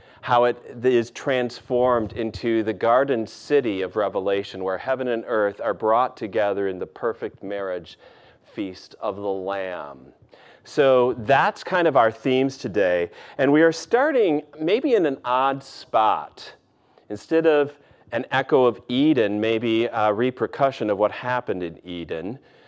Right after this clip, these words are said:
uh, we're starting in the wilderness, in the desert, kind of the anti-Eden today, with the temptation of Jesus Christ. But it's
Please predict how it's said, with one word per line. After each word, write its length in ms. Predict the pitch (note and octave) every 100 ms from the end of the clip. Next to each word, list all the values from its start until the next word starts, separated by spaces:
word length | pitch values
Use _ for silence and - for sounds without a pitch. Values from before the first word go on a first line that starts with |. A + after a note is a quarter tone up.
| _ -
uh, 140 | A#2+ B2
we're 140 | C3+
starting 400 | C#3+ - F#3+ G3
in 120 | E3+ C#3
the 80 |
wilderness, 760 | A2 G#2 D3 F3 A2 F2+ D2 -
in 120 | A2+
the 60 | G#2+
desert, 640 | G#2+ B2+ D3+ C3 F#2 - -
kind 200 | C#3+ B2+
of 60 |
the 160 | A#2 B2+ B2+
anti-Eden 1300 | C#3+ F3 E3 B2+ A2 E2+ D#2 E2+ E2+ D2+ C#2 C2+ - _ _ _
today, 580 | - F#2+ F#2 D#2+ D2 - _ _ - _
with 160 | B2+ -
the 60 |
temptation 640 | B2+ D3 C#3+ C#3 D3+ C#3+ D3
of 120 | A#2
Jesus 420 | - A2+ G#2 F#2+
Christ. 560 | - A#2+ G2 D2+ - -
But 240 | G2+ F#2 - _ _ _ _ _ _ _ _ _ _ _ _
it's 340 | B2+ B2 -